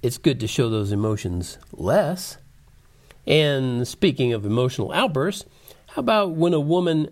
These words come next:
sees a spider in the shower, or snakes in the backyard, or mice and rats basically anywhere? Yeah, and what, what do real men do? They handle it. You wanna make some easy masculine points?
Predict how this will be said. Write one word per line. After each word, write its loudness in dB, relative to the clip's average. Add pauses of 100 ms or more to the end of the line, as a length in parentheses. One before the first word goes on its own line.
sees 0
a 0
spider -4
in -4
the -2
shower, -4 (320)
or 2
snakes 0
in 2
the 0
backyard, -2 (220)
or 0 (200)
mice 0
and 2
rats -2
basically 2
anywhere? 0 (640)
Yeah, 0 (300)
and 4
what, -2 (260)
what 2
do 2
real 2
men 2
do? 0 (480)
They 4
handle 2
it. -8 (720)
You 0
wanna 2
make 0
some -2
easy 2
masculine 0
points? -2